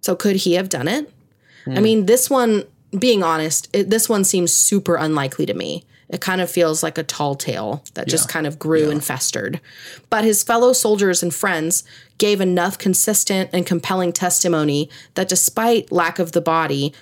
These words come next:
Speaker 1: Carl was not considered a viable suspect because it was believed that he was deceased.
Speaker 2: Right. Yeah.
Speaker 1: So, but that was a pretty popular theory. Like,
Speaker 2: Hmm.
Speaker 1: he would know the layout of the land. He would
Speaker 2: Yeah.
Speaker 1: know where to go.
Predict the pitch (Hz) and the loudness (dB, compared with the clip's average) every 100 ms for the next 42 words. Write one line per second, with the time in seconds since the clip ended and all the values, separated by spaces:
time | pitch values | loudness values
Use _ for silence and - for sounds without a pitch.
0 | - - 185 185 175 170 170 165 160 - | -10 -2 2 4 4 4 2 0 0 -2
1 | 175 - 175 170 165 151 156 156 - 147 | 0 2 2 2 2 0 -2 -2 -2 -2
2 | - 180 170 - 170 170 156 147 160 - | -2 -2 -6 -6 -4 -2 -2 0 -2 0
3 | 175 156 143 - - 147 156 135 147 - | 0 2 -2 -6 -10 -6 -4 -2 -4 -2
4 | - - - - - - - - - 98 | -4 -2 -6 -6 -6 -10 -14 -16 -10 -6
5 | - - - - _ - - 185 320 427 | -2 -4 -6 -18 _ -10 -4 0 2 2
6 | 403 320 262 240 202 208 180 170 185 180 | 0 0 0 2 0 0 0 0 0 0
7 | 160 151 - 120 - 202 214 196 196 185 | 0 -2 -6 -6 0 2 2 0 0 0
8 | 160 156 156 - - 156 208 220 214 208 | 0 -2 -2 -4 -4 -2 0 0 0 0
9 | 214 - - - - - 196 160 170 170 | -2 -4 -18 -20 -12 -4 -2 0 0 2
10 | 165 156 - 175 185 180 180 175 | 2 0 -2 -2 0 2 2 2